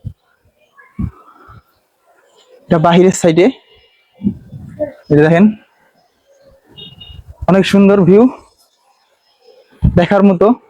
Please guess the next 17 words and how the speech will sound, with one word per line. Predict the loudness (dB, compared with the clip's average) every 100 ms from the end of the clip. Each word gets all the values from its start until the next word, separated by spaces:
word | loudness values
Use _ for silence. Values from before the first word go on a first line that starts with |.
| _ _ _ _
কি | 0 2
আর | 2
বলবো, | 0 0 -2 -6 _ _ _ _ _ _ _ _ _ _
এত | -4 -2 0
সুন্দর | 2 2
ভাবে | 2 2 2
যে | 2 2 2
আল্লাহর | 2 2
ঘর | 0 0
একটা | 0 0
তৈরি | 2 2
করছে, | 0 0 0 0 -6 _ -16 -16 -16 _ _ -2
তো | 0 2 2
মন | 2 2
জুড়ায় | 2 2 2
যেতেছে | 2 0 0
দেখা। | 0 0